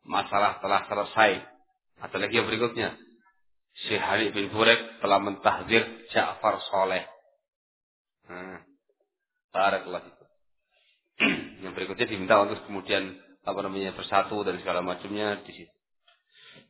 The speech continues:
<clears throat> Barakallah itu. Itu disiarkan langsung, terang-terangan, ah, bahkan diterjemahkan sama Ustaz Ali Basuki, barakallah fikum,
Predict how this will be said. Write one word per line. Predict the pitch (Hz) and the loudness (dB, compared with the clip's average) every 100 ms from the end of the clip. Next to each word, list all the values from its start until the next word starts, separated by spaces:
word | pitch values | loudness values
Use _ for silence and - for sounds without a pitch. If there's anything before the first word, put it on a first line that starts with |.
| _ _ _ - | _ _ _ -2
<clears throat> | - - - 123 | 0 -2 -2 4
Barakallah | 123 113 107 101 - | 4 4 0 -6 -8
itu. | - _ _ _ _ _ _ 95 98 | -20 _ _ _ _ _ _ -6 -6
Itu | 139 139 131 - - - | -4 -8 -8 -16 -20 -10
disiarkan | 104 98 117 107 - 104 98 | -8 -6 0 0 0 -2 4
langsung, | 120 143 135 - 147 147 - _ _ | 4 4 0 -6 -8 -8 -12 _ _
terang-terangan, | - 92 90 95 117 143 151 151 151 143 - _ _ _ _ _ - | -12 -12 -10 -2 0 2 0 -2 -4 -12 -20 _ _ _ _ _ -8
ah, | 110 139 156 147 - _ _ _ _ _ | 0 0 0 -6 -20 _ _ _ _ _
bahkan | 87 - 98 | -6 -4 -6
diterjemahkan | 95 95 95 98 98 101 | -6 -12 -4 -2 0 -2
sama | - 101 | 0 -4
Ustaz | - 98 104 | -4 -6 0
Ali | 95 101 | 2 2
Basuki, | 95 92 135 139 147 151 156 - - _ _ _ - | 0 2 0 4 4 4 -2 -14 -20 _ _ _ -4
barakallah | 98 95 101 101 | -2 -2 -6 -8
fikum, | 110 113 | -6 -8